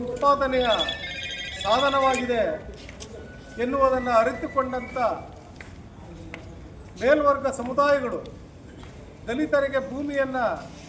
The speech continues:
ತಕ್ಕದ ರೀತಿಯಲ್ಲಿ ವ್ಯವಸ್ಥಿತವಾಗಿ ವಂಚನೆಯನ್ನು ಮಾಡ್ಕೊಂಡು ಬಂದಿದೆ. ಬಿ ಬಸವಲಿಂಗಪ್ಪನವರಂಥ ರಾಜಕಾರಣಿಯ ದೂರದೃಷ್ಟಿಯಿಂದ ದಲಿತ ಚಳುವಳಿಯ ಹೋರಾಟಗಳ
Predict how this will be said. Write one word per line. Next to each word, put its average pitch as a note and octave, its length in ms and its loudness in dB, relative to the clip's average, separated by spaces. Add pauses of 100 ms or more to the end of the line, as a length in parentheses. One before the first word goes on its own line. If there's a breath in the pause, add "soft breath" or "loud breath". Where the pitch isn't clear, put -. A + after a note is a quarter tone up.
(1000)
ತಕ್ಕದ D4 320 2 (160)
ರೀತಿಯಲ್ಲಿ C#4 560 0 (1120)
ವ್ಯವಸ್ಥಿತವಾಗಿ C4 880 4 (140)
ವಂಚನೆಯನ್ನು B3+ 680 -2
ಮಾಡ್ಕೊಂಡು G#3+ 400 -2
ಬಂದಿದೆ. E3+ 300 -8 (1700)
ಬಿ C#4+ 100 4 (280)
ಬಸವಲಿಂಗಪ್ಪನವರಂಥ C4 1500 0 (140)
ರಾಜಕಾರಣಿಯ B3+ 580 0 (100)
ದೂರದೃಷ್ಟಿಯಿಂದ B3+ 800 0 (1300)
ದಲಿತ C#4+ 260 0 (140)
ಚಳುವಳಿಯ C4+ 460 4 (560)
ಹೋರಾಟಗಳ C#4 560 4